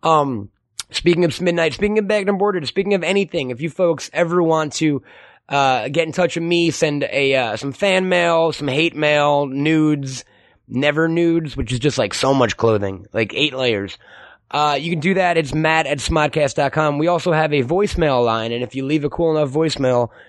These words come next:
we will, uh, play it on the show, and that number is three two three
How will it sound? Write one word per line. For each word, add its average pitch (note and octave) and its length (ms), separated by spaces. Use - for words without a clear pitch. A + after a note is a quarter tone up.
we D3 180
will, C#3+ 220
uh, B2+ 260
play E3+ 260
it D3 60
on D3 100
the C3+ 60
show, E3 300
and D#3 100
that D3 120
number C#3 320
is B2 180
three D3 280
two D#3+ 240
three C3 480